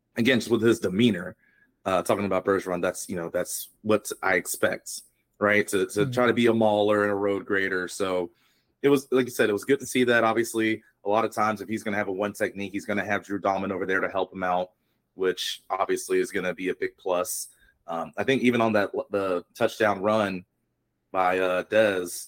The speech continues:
Speaker 1: you know, they had a double team right there. Obviously, it was a replay, but they had the double team. They got a lot of push. So even if, if it was a read and, and Desmond hands it off, I think you're still getting that fourth down conversion.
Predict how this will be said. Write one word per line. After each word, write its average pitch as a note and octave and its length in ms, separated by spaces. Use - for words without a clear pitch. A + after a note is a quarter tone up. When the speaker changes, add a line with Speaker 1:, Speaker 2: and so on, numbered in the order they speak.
Speaker 1:
you F2+ 80
know, F2 140
they F#2+ 160
had G#2+ 220
a F#2+ 40
double G2+ 320
team G2 260
right F#2 220
there. G2+ 220
Obviously, F2+ 220
it - 20
was F2 80
a F2 40
replay, G2+ 540
but F#2+ 240
they B2 60
had B2 100
the B2 60
double A2+ 220
team. A2 480
They F#2+ 80
got A#2 160
a A2+ 40
lot A2+ 200
of A2 80
push. G#2+ 540
So F#2+ 180
even B2 280
if, A2+ 160
if A2 220
it A2+ 80
was G#2 160
a G2 60
read A2 380
and, G2 200
and F#2 180
Desmond F#2+ 320
hands G#2 280
it F#2 100
off, F#2 380
I F#2 80
think G2+ 120
you're F#2 120
still A2+ 240
getting G2 400
that F#2+ 220
fourth A2+ 240
down G2 180
conversion. F#2 640